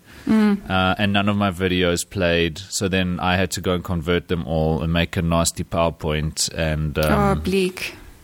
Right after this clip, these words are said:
Speaker 2: yeah, it wasn't so rad.
Speaker 1: Mm.
Speaker 2: And I, I have this dream of having everything in the cloud.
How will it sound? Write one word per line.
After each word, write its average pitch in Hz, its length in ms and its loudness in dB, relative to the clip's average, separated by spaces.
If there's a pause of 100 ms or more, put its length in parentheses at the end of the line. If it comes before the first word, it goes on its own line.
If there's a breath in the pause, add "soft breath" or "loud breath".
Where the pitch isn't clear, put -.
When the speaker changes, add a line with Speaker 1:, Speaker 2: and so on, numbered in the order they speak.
(760 loud breath)
Speaker 2:
yeah, 113 680 0
it 107 60 -4
wasn't 117 300 -2
so 110 180 -4
rad. 104 360 -2 (280)
Speaker 1:
Mm. 202 400 4 (440 loud breath)
Speaker 2:
And 117 140 0
I, 123 240 0
I 131 140 0
have 139 220 0
this 139 180 -6
dream 127 380 0
of 107 120 -4
having 107 300 -4
everything 110 360 -6
in 107 80 -2
the 98 80 -4
cloud. 92 420 0